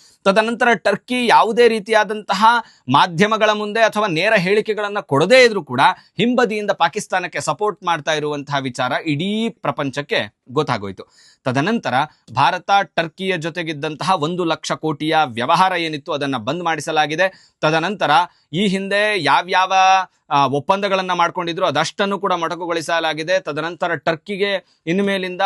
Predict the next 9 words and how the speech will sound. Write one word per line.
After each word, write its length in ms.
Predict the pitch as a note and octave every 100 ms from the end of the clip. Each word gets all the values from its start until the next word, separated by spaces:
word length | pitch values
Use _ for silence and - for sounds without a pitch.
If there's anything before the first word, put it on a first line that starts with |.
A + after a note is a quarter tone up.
| G3+
ಭಾರತದ 540 | D#3 C#3 E3+ F3 F3+ F3+
ಯಾವುದೇ 400 | C#3+ D3+ E3+ F#3
ವ್ಯವಹಾರ 440 | D3+ D#3 E3 F3 F3+
ನಡೀಬಾರದು 720 | D#3 B2 F3 A3 G3+ F#3+ G3
ಅನ್ನುವಂತಹ 440 | F#3 F#3 F3+ F3
ಸೂಚನೆಯನ್ನು 600 | D#3 E3 F#3 G3 F#3+ F#3+
ಕೊಡಲಾಗಿದೆ. 840 | F#3 F3+ F3+ F3 F3 G#3+ A3 _ _
ಅದಾದ 320 | A#2+ F3 G#3+ G3
ಮೇಲೆ 540 | C3+ C3+ E3+ -